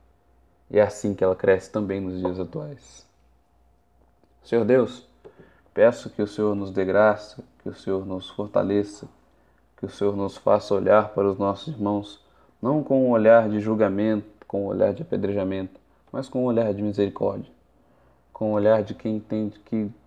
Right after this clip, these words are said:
também é pecador e que não nos convém exigir perfeição deles,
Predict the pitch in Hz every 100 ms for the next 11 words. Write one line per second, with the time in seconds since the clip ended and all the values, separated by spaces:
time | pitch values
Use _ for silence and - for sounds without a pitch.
0 | _ - 147 165 175 170 143 123 123 117
1 | - - _ _ _ _ _ _ - 104
2 | 123 127 135 135 131 113 120 123 110 110
3 | 104 104 - 110 - 107 - 113 110 104
4 | 101 101 -